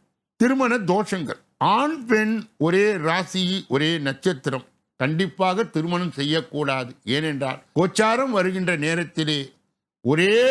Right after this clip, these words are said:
நேரத்தில் இவர்களுக்கு குரு பெயர்ச்சி, சனி பெயர்ச்சி, ராகு கேது பெயர்ச்சி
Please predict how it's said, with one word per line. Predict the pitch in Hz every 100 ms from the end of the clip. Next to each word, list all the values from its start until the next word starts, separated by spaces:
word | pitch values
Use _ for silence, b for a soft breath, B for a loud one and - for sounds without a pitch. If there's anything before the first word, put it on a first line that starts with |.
| 254
நேரத்தில் | 208 202 190 - 180 165 -
இவர்களுக்கு | 151 156 147 143 127 110 120 120
குரு | 135 170
பெயர்ச்சி, | 147 151 170 151 196 196 - _ _ _
சனி | 139 143
பெயர்ச்சி, | 147 170 180 151 190 190 185 _ _ _ _
ராகு | 120 143 170 147
கேது | 131 147 139
பெயர்ச்சி | 135 160 180 143 180